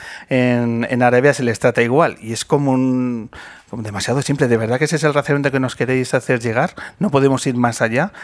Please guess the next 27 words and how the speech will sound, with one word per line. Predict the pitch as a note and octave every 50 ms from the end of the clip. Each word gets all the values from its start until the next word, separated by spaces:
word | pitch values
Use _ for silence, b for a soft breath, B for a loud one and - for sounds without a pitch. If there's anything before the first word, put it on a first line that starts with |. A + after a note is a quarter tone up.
| B B
a | B A#2+
de-, | A#2 A#2 G#2+
trascender | - - B2 A#2 - - A#2+ A#2+ C3 C3
vuestra | C3 - -
experiencia | C3 - - A#2+ B2 C3 B2 - B2+ A#2+ A#2 A#2 - B B B B B B B
y | A#2+ A#2+
hacer | A2 - - B2+ B2 -
periodismo | - B2+ B2 A#2+ B2 C3 B2 C3 B2 A#2+ A2+
saliendo | - B2 A#2+ B2 C3 C3+
un | B2
poco | A#2+ C3 A#2+ C3
de | A#2+ A#2+
vuestro, | A#2 A2+ - - - B2 A#2 A2+ A2+ - B B B B B B B B
eh, | C3+ A#2+ A2+ A2+ A2+ A2+ G#2+ G#2 - -
tres | - C3 B2 A2+
metros | B2+ C3 A#2+ A#2+ - -
cuadrados | - A2+ G#2+ A2 C#3 F3+ G3 D#3+ B2+
que | A#2+
estáis | A2+ - C3 A#2
habitando | C3 B2 A#2+ A#2 B2 B2 B2 B2
en | A#2 A#2
Arabia? | A2+ C#3+ E3+ D#3 B2 - B B B
Esa | B C3 - F#3
sensación | E3 F#3 F3+ - C#3+ B2 - D#3+ D#3
se | - C#3
dio, | B2 B2+ D3+ D#3 - -
eh, | B2+ A#2+ A#2